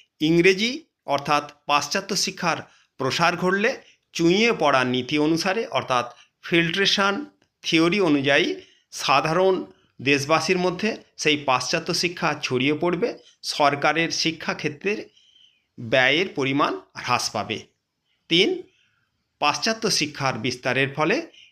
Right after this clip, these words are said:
এদেশে এমন একটি সম্প্রদায়ের আত্মপ্রকাশ ঘটবে যারা রক্তবর্ণে ভারতীয় হলেও রুচি,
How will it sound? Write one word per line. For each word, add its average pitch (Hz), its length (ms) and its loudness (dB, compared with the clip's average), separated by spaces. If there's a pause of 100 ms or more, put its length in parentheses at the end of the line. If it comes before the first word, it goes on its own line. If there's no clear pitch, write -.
(240)
এদেশে 156 460 2 (320)
এমন 139 280 2
একটি 202 240 0 (160)
সম্প্রদায়ের 156 640 0 (420)
আত্মপ্রকাশ 127 680 0
ঘটবে 127 380 -2 (240)
যারা 120 300 2
রক্তবর্ণে 160 800 0 (380)
ভারতীয় 127 500 0
হলেও 196 260 0 (320)
রুচি, 131 320 -2